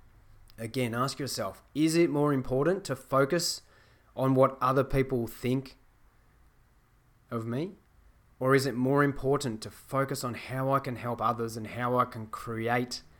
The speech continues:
a positive impact in the world? Now, I think you really know the answer to that question, particularly if you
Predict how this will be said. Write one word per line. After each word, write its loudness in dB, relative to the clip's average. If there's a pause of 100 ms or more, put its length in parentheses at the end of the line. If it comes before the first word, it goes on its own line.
(300)
a -16
positive -4
impact -6
in -8
the -10
world? -10 (2500)
Now, -2
I 2
think 0
you 2
really 8
know 2
the -2
answer -6
to -10
that -8
question, -4
particularly 2
if 0
you 4